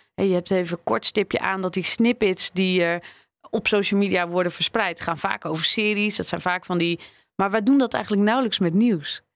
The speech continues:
En dat, toen dacht ik echt bij mezelf, ja, dat is ook zoiets stoms. Waarom doen we dat eigenlijk niet? Dus het, het waren voor mij echt een aantal dingen dat ik dacht, ja, weet je, oh, hier moeten we even die scherpte in.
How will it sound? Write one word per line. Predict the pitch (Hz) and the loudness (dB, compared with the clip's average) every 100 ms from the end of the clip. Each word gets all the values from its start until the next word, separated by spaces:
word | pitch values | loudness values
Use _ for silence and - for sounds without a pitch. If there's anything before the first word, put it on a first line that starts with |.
| _ | _
En | 208 | -2
dat, | 208 247 - | 2 2 2
toen | 262 | 0
dacht | 269 - | 0 -2
ik | |
echt | 247 | -4
bij | 208 | -2
mezelf, | 214 220 196 | 0 0 0
ja, | 208 | -2
dat | |
is | 190 - | -2 -2
ook | - | -2
zoiets | - 214 - | -2 0 -2
stoms. | - 254 190 170 | 0 -2 -2 -2
Waarom | 190 220 208 | 0 2 4
doen | 240 | 4
we | 311 | 2
dat | 277 | 0
eigenlijk | - 175 - 170 | -2 -4 -2 2
niet? | 175 165 - | 2 0 0
Dus | 233 | 2
het, | 254 - | 2 2
het | - 220 | 0 2
waren | 254 294 | 0 0
voor | 254 | 0
mij | 240 262 | 0 0
echt | - 277 | -2 -4
een | 254 | -2
aantal | - 269 262 | 0 0 2
dingen | 220 247 | 2 4
dat | 233 | 4
ik | 226 | 2
dacht, | 208 214 | 0 -2
ja, | 202 - | -6 -8
weet | 202 - | -18 -14
je, | - | -6
oh, | - - - | -4 -4 -4
hier | 226 220 | -2 2
moeten | 226 208 202 | 2 0 -2
we | 208 | 0
even | 226 | -2
die | 185 | -4
scherpte | 180 - 120 170 - | -4 -2 -4 -4 -4
in. | - 156 | -6 -6